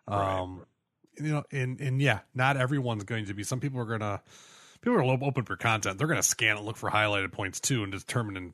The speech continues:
Speaker 2: ten seconds if you're, they're gonna
Speaker 1: If
Speaker 2: read your
Speaker 1: yeah.
Speaker 2: post anyhow. So you might as
Speaker 1: Sure.
Speaker 2: well have the details there so that when they do dive in, if they do, and when they do, that
Speaker 1: They're gonna
Speaker 2: you then
Speaker 1: recall that.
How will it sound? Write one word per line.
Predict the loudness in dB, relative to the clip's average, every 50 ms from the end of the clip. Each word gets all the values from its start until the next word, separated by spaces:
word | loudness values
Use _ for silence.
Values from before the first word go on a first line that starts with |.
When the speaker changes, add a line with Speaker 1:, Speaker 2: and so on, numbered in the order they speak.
| _ -8
Speaker 2:
ten | -6 -4 -4 -2
seconds | 0 0 0 0 -2 -4 -8 -6 -8
if | -8 -6 -6
you're, | -6 -4 -4 -2
they're | -2 -2
gonna | -2 -2 -2 -2
Speaker 1:
If | -2
Speaker 2:
read | -2 -2 -2 -2
your | -4 -4 -2 -2
Speaker 1:
yeah. | -2 -2 -2 0
Speaker 2:
post | 0 0 0 -2 -2 -2
anyhow. | -2 -2 -2 -2 -2 -2 -2 -2 -2
So | -2 0 0 0 0 0 -4 -8 -20 -16 -6 -2
you | 2
might | 4 4 4 4
as | 4
Speaker 1:
Sure. | 4
Speaker 2:
well | 4 6
have | 6 4 4 0
the | -4
details | -6 -4 -4 -4 -2 0 2 2 2 0 -2 0
there | 2 4 6 6 6 4 4 2 0 -2 -6 _ _ _ _ _
so | _ -6 -2 0 2 2 4
that | 6 6 6 6 4 2 -2
when | -6 -6 -2
they | 0 0 0
do | 0 2 2 4 4
dive | 4 4 4 4 4 2 2
in, | -2 -2 0
if | 0 0 0 0
they | 0 0
do, | 0 -2 -2 -2 -2
and | -2 -2 -2
when | 0 0
they | 0 0 0
do, | 0 0 0 0 -2 -4 -8 -14 -20 -20 -20 _ -2
that | 4 6 6 8 6 4 2 -2 _ _ _ _ -4
Speaker 1:
They're | -2 0 0
gonna | 2 0 0
Speaker 2:
you | 0
then | 0 0
Speaker 1:
recall | 0 0 -2 -2 -4 -6
that. | -8 -8 -10 -12